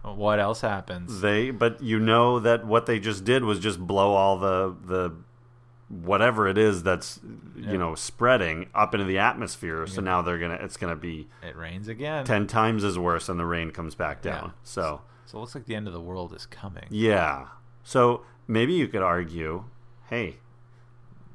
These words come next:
Speaker 2: you could
Speaker 1: Mm-hmm.
Speaker 2: argue that this is the prequel to Walking Dead.
Speaker 1: Sure.
Speaker 2: You could.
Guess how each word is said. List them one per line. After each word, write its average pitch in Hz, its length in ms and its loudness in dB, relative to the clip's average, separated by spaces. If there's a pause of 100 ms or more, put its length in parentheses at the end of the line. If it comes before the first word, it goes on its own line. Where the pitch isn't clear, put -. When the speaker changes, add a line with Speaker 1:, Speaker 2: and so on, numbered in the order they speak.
(360)
Speaker 2:
you 104 180 -6
could 107 120 -2
Speaker 1:
Mm-hmm. 87 60 4
Speaker 2:
argue 85 280 0
that 80 180 -2 (200)
this 92 320 0
is 80 420 -8
the 80 180 -6
prequel 82 600 -6
to 78 220 -6
Walking 80 420 -4
Dead. 98 260 -6 (880)
Speaker 1:
Sure. 101 380 -10 (440)
Speaker 2:
You - 80 -18
could. 113 400 2